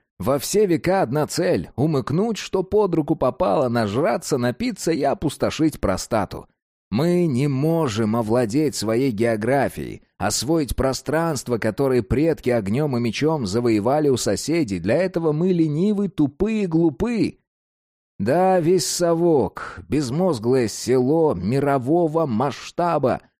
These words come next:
потёмкинская деревня на понтах и объёбках. Но, чую, придёт какой-нибудь дьяволёнок и ввергнет страну обратно в ад,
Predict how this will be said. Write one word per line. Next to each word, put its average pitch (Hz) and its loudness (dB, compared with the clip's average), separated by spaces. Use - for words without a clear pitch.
потёмкинская 120 0
деревня 120 0
на 110 0
понтах 117 -2
и 107 0
объёбках. 98 -2
Но, 180 0
чую, 220 0
придёт 135 0
какой-нибудь 160 0
дьяволёнок 143 2
и 175 4
ввергнет 123 -2
страну 123 -2
обратно 101 0
в 76 -6
ад, - -4